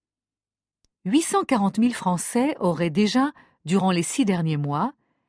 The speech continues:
passé une commande pour un montant moyen de mille deux cents francs. Ce sont des chiffres que vous connaissez, Michel Berlot. Vous êtes le fondateur de bravo point F R et votre entreprise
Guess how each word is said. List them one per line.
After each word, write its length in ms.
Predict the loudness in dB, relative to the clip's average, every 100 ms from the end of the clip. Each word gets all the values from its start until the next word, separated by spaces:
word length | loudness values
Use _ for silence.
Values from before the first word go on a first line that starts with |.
| _ _ 0
passé 320 | 0 2 2
une 180 | 4 2
commande 560 | 2 2 2 2 2 0
pour 240 | -2 0
un 80 | 0
montant 380 | 0 0 -2 -2
moyen 420 | 0 2 4 4
de 120 | 2
mille 280 | 2 2 2
deux 100 | 0
cents 220 | 0 -2
francs. 360 | -4 -6 -6 -8 _ _ _ _ _ _ _ _ _ _ _ _ _ _
Ce 120 | -2
sont 160 | 0 4
des 120 | 4
chiffres 400 | 2 0 -2 -4
que 140 | -4 -4
vous 140 | -2
connaissez, 640 | 0 2 2 2 -2 -2 -8 -10
Michel 360 | -8 -4 -4
Berlot. 420 | -2 -4 -4 -6 -10 _ _ _ _ _ _ _ _ -4
Vous 200 | 0 2
êtes 160 | 2
le 80 | 0
fondateur 680 | -2 -2 -2 0 2 2 2
de 120 | 0
bravo 420 | -2 0 0 0
point 280 | -2 -4 -6
F 160 | -4 0
R 320 | 2 0 -2 _ _ _ _ _ -2
et 100 | 0
votre 300 | 2 0 0
entreprise 720 | -2 0 -4 0 2 2 0